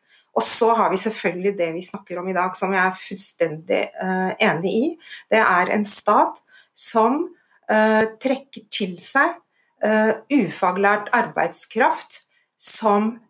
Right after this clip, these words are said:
hon-, en honningkrukke. Og det er faktisk litt viktig å huske på, er at ufaglært arbeidskraft i Bangladesh, i Sri Lanka, i India, i Pakistan, i Kenya, de har jo ikke andre steder å dra til. Så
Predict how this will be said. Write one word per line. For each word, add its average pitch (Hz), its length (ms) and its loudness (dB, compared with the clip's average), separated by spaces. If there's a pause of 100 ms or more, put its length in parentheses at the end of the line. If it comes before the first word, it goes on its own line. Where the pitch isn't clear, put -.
hon-, 190 420 0
en 202 160 -2
honningkrukke. 175 880 -4
Og 220 120 0
det 233 80 0
er 226 180 2
faktisk - 540 -6
litt 190 260 -16
viktig - 320 -12
å 185 100 -4
huske 226 400 -2
på, 339 360 2 (420)
er 226 380 4
at - 280 -2 (280)
ufaglært 185 680 -2
arbeidskraft - 800 -4
i 294 160 0
Bangladesh, 208 680 0
i 277 180 0
Sri 262 180 4
Lanka, 160 520 0 (120)
i 254 340 2 (140)
India, 175 540 0 (140)
i 254 160 2
Pakistan, 190 760 0
i 254 160 0
Kenya, 180 460 0 (680)
de 240 200 0
har 160 320 4
jo 160 60 0
ikke 294 160 2
andre 202 280 2
steder 190 400 2
å 220 120 2
dra 220 160 2 (220)
til. 311 180 -2 (460)
Så 254 140 4